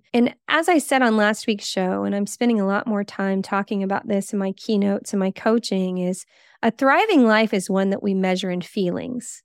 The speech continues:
A striving life is one that we measure in money and status and time. And so we're going for measuring our life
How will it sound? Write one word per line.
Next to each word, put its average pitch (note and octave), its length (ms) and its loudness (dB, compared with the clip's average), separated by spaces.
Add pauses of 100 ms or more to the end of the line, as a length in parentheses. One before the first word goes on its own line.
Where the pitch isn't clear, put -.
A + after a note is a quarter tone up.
A B3 80 0
striving D4 640 2
life F#3+ 280 2
is F#3 140 -2
one F#3 180 0
that G3 120 -4
we G3 100 -4
measure F#3 400 -2
in F#3+ 300 -2
money F#3 440 -2
and F#3 160 -4
status F3 800 -4 (500)
and F3 340 0
time. - 400 -6 (220)
And B3 120 4
so A#3+ 340 2
we're E4+ 220 2
going F#4 340 4
for A#3 180 -2
measuring G#3+ 480 2
our F#3 120 0
life F3 400 -2